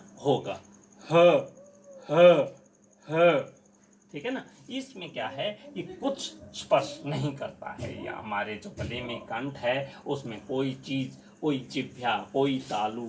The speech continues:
कोई क्या है कि भाई हमारे ओष्ठ, ये आपस में नहीं टकराते हैं, नहीं संघर्ष करते हैं, सिर्फ क्या है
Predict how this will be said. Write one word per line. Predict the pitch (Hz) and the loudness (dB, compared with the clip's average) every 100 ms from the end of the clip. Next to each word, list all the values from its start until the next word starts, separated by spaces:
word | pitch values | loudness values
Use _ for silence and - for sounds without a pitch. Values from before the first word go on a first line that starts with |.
| 104 - | -8 -4
कोई | 160 170 | -4 -2
क्या | 143 127 | -2 -2
है | 123 110 | -2 -6
कि | 101 110 | -8 -10
भाई | 101 104 92 - - 117 104 104 | -8 -10 -10 -14 -12 -10 -10 -10
हमारे | 104 104 101 - 131 | -6 -4 -2 -2 0
ओष्ठ, | 127 - - 82 - - - | 0 -2 -8 -14 -14 -16 -6
ये | 143 175 | -2 0
आपस | - 110 - 110 117 | 0 -2 -2 -6 -6
में | 120 175 - - - | -6 -6 -8 -14 -10
नहीं | 120 135 131 | -8 -6 -6
टकराते | - - 196 - 120 | -6 -6 -6 -6 -6
हैं, | 117 107 | -6 -8
नहीं | 95 151 160 | -8 -8 -8
संघर्ष | 156 - 123 131 - | -12 -14 -8 -6 -6
करते | 139 135 143 | -8 -10 -12
हैं, | 139 | -10
सिर्फ | - - | -8 -8
क्या | - | -6
है | 104 | -6